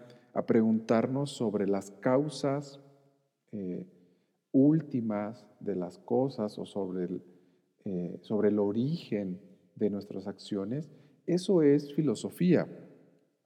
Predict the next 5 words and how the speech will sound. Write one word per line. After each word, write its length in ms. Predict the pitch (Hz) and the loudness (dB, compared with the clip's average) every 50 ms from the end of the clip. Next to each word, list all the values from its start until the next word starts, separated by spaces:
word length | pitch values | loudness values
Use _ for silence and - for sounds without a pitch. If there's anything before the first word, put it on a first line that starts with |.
| _ _ _ _ _ _ _ _ _ - | _ _ _ _ _ _ _ _ _ 2
Y 400 | 127 127 123 120 120 117 - - | 4 6 8 6 6 4 2 0
como, 1000 | - 120 120 117 117 117 117 113 113 107 104 - - - - - - _ _ - | 0 2 2 4 2 4 4 4 2 0 -2 -4 -10 -20 -20 -20 -20 _ _ 0
como 360 | - 120 117 117 117 113 - | 2 4 4 4 2 2 2
toda 440 | - 143 147 156 180 180 175 170 165 | 2 2 4 4 4 2 2 2 0
acción 840 | - - 113 113 - - - - 143 135 135 123 110 107 110 131 - | 0 -2 -6 -6 -6 -10 -6 0 2 4 4 4 2 0 -2 -6 -10